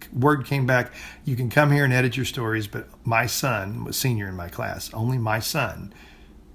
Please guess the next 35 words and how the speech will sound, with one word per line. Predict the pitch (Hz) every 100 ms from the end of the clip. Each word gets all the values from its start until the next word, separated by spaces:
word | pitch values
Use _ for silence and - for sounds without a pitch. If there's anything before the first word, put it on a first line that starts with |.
| - -
can | - 110
actually | 104 98 - 104 92 -
touch | 101 - -
the, | 92 - -
the | 107 101
editing | 98 85 82
equipment, | 90 - 87 92
because | 104 123 113
if |
it | 117
gets | 131 113
broken, | 117 117 107
I | 101
wanna | 104 95
blame | 104 101 98
him. | 98 82 80 -
I | 101
don't | 98 104
want | 101 101
some | - 98
kid | 90 101 92
that | 90
thinks | - 101 -
he | 95
knows." | 95 92 - - - - - - - - - - -
So | - 123
I |
said, | 110 123 110
"Deal." | 135 156 101 113 - - - - -
And | 120 117
we | 127
cut | - 135
a | 113
monthly | 113 131 135
magazine. | 123 123 117 110 113 107 110